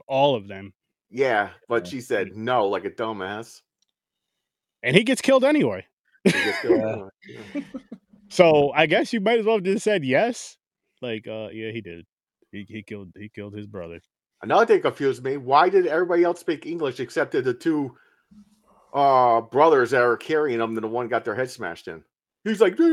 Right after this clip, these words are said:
Speaker 2: yeah." He's, like, speaking a different language, saying his brother, "They killed my brother."
Speaker 1: Mm-hmm.
Speaker 2: But everybody else speaks English.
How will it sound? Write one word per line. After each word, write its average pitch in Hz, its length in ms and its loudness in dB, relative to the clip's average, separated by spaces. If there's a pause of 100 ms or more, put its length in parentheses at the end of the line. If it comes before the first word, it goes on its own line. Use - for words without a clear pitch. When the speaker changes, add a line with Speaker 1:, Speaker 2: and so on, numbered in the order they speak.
(140)
Speaker 2:
yeah." 226 60 -10
He's, 147 160 -8
like, 143 160 -2
speaking 165 280 -2
a 143 40 -2
different 139 300 -4
language, 143 320 -2
saying 123 240 -6
his 117 100 -4
brother, 135 460 -2
"They 113 180 -4
killed 135 260 -4
my 113 100 -4
brother." 101 400 -6 (280)
Speaker 1:
Mm-hmm. 113 140 -20 (560)
Speaker 2:
But 131 120 6
everybody 147 280 6
else 156 160 2
speaks 147 240 -8
English. 151 460 -8